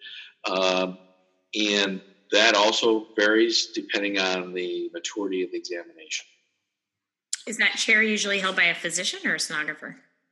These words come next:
Speaker 1: Depends on the exam. So in, in the A R D M S, uh, th-, those are sonographers.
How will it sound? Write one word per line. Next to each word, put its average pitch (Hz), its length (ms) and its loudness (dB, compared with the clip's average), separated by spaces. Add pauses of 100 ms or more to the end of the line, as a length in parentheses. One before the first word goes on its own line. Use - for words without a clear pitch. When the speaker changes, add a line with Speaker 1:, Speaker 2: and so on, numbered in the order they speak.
(180)
Speaker 1:
Depends 92 320 -4
on 90 140 -4
the 87 60 -8
exam. 85 340 -12 (440)
So 98 340 2
in, 101 200 -2 (120)
in 107 140 0
the 101 180 4
A 110 80 6
R 110 60 4
D 104 100 2
M 98 100 -4
S, 101 420 0
uh, 90 380 -2
th-, 92 240 -4
those 95 160 -2
are 92 100 0
sonographers. 98 720 -4